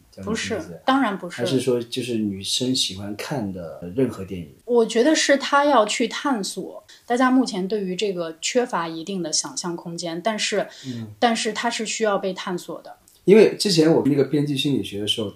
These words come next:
Speaker 1: 其实有人总结过女性电影的一个套路。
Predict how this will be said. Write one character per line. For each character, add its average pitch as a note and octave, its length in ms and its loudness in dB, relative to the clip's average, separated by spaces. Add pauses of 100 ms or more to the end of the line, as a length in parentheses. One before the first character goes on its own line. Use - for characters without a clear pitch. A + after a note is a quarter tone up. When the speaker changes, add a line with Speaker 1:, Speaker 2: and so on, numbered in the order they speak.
(140)
Speaker 1:
其 - 180 -2
实 D3 120 2
有 G2+ 140 2
人 G#2+ 200 -6
总 E2+ 200 -10
结 F#2+ 140 -10
过 A#2 160 -2
女 F2 200 -6
性 E2+ 380 -8 (260)
电 G#2+ 160 -2
影 C#2 240 -8
的 D2+ 200 -14
一 D#2+ 120 -16
个 D#2+ 400 -12 (380)
套 - 220 -6
路。 F2 320 -8